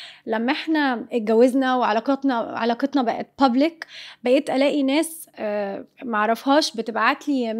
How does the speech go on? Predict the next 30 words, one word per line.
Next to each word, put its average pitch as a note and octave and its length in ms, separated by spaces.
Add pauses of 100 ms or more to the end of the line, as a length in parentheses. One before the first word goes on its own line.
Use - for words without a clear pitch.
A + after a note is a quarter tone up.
messages C4+ 420
وتقولي، C4 460
"آه، C#4 360
أنا A#3+ 180
في A#3+ 240
situation C4 600
كذا، C4 340
أنا A#3+ 120
في A#3+ 160
situation B3+ 480
حد B3 260
عنده B3 340
طفل، C4+ 400
أنا A3 220
في A#3 180
situation C4 600 (480)
فرق C4 220
السن C4+ 480
كبير، C#4 500 (360)
آه، A#3 180 (140)
أنا C4 120
في C4+ 180
situation D4+ 520
مش C4+ 260
<laughs> - 80
عايزة D#4 280
أعمل C#4 440
فرح D#4 340
تقليدي C#4 540
زيكو، C#4+ 540